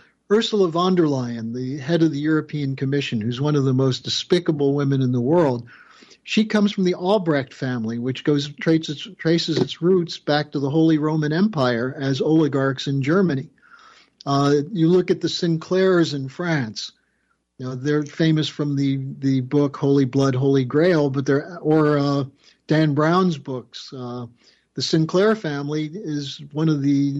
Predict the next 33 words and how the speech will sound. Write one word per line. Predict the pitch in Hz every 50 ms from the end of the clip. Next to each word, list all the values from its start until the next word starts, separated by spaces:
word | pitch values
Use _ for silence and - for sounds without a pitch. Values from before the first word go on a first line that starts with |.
| 160 180 147
the, | 135 147 156
from | - - 151 147 143
the | 139
Vatican | 127 143 151 165 185 190 165 - 151 139
side, | 131 - - 135 127 123 123 120 123 123 139
a | 147 143
controlling | 135 - 135 131 - - 156 143 139 135 131 131 120
family. | - - 127 123 120 120 117 107 113 113 - _ _ _ _ _ _ _ _ _
And | 151 143 147 147 147 147 147 147 135 139 - _ -
that's | 131 - 156 156 170 160 - -
where | 160 160 160 151
Macron | 147 147 139 135 - - - 160 170 185 185
comes | 185 - 180 175 175 170
from. | - - 170 160 165 170 175 190 185 - _ _
Macron | 139 131 131 - - 156 156 160 165 165 156 147
worked | 147 147 147 147 147 _ _
for | _ - 131 123
quite | - _ - 147 147 147
a | 139
while | 135 139 135 143 143 139
with | 139 120 113
British | - 143 135 139 131 - -
banking. | 139 135 143 147 143 - 160 160 165 165 - - _ _ _ - _ _ _ _ _ _ _ -
Uh, | 127 127 127 127 131 131 127 135 165 196 - 226 -
one | 151 170 175
of | 170
the | 160 160
key | 156 160 - - - 196 190 185 185 180 175 180 170 160 - _ _ _ _ -
coordinators | - 156 147 160 175 175 160 170 170 165 160 160 151 139
in | 156 151
the | 147
United | 147 151 151 147 143 139 -
States | - - - 185 190 175 156 151 - - - -